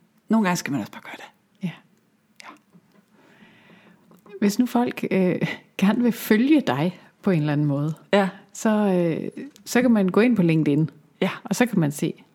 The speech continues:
Speaker 1: Mhm.
Speaker 2: øhm, du poster jo ikke sådan artikler og sådan noget
Speaker 1: Nej,
Speaker 2: derinde.
Speaker 1: jeg har ikke været så s-, flink til at gøre det på LinkedIn. Jeg bruger mest Facebook,
Speaker 2: Ja.
Speaker 1: fordi jeg synes også, at mit internationale netværk, de bruger Facebook rigtig meget.
Speaker 2: Mm.
Speaker 1: Egentlig så er jeg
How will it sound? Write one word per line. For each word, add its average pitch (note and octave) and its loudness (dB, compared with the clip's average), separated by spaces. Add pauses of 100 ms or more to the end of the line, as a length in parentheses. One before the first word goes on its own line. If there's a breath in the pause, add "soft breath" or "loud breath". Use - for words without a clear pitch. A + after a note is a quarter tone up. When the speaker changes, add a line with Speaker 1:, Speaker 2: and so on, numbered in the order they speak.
(280)
Speaker 1:
Mhm. G3 4
Speaker 2:
øhm, D#3+ 2
du E3 -2
poster F#3 -2
jo B2 -2
ikke C#3+ -2
sådan D3 -4 (540)
artikler E3 -4
og - -6
sådan - -4
noget E3 -2 (120)
Speaker 1:
Nej, F3 2
Speaker 2:
derinde. E3 2
Speaker 1:
jeg G3 4
har A#3 4
ikke B3 -2
været G#3 0
så G3+ -4
s-, - -4
flink G#3+ -2
til G3 -4
at F3+ -4
gøre F#3 2
det F#3+ -2
på - -6
LinkedIn. F3+ 2
Jeg G3 -2
bruger A#3+ 2
mest A#3+ 0
Facebook, A#3 -4 (260)
Speaker 2:
Ja. D#4 0 (180)
Speaker 1:
fordi G#3 2
jeg F#3 2
synes A3 -2
også, G#3 0
at - 2
mit G3+ -2
internationale F#3+ 0
netværk, F3+ -4
de G3 -6
bruger G#3 -2
Facebook G#3 -4
rigtig F3 -4
meget. D#3+ 0 (200)
Speaker 2:
Mm. A3 0
Speaker 1:
Egentlig F#3+ 2
så G3+ -2
er F#3 2
jeg D#3+ -2